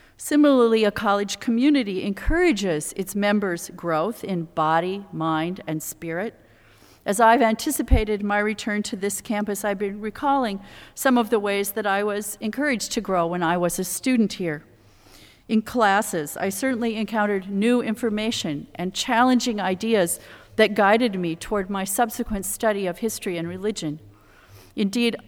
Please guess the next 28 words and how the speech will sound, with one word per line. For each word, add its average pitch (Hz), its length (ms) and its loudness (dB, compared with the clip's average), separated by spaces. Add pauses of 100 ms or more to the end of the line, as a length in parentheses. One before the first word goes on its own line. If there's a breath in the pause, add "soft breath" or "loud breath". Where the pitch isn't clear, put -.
I 185 140 4
found 277 260 2
that 240 100 2
I 214 120 2
have 262 240 -4
surprised, 262 920 -2 (100)
surprisingly 233 1000 0
vivid 202 480 0
memories 185 560 -6 (560 loud breath)
of 190 200 2
reading 226 280 4
specific - 720 0
books - 640 -2
and 175 140 -2
of 180 120 -2
study 240 360 0
sessions 170 600 -2
with 190 180 -4
my 190 140 -2
roommate 190 520 0
and 170 140 -4
classmates. 175 720 -4 (1500 loud breath)
As 202 160 0
influential 254 760 2
as 196 200 2
any 240 220 4
one 214 400 2
book 208 480 0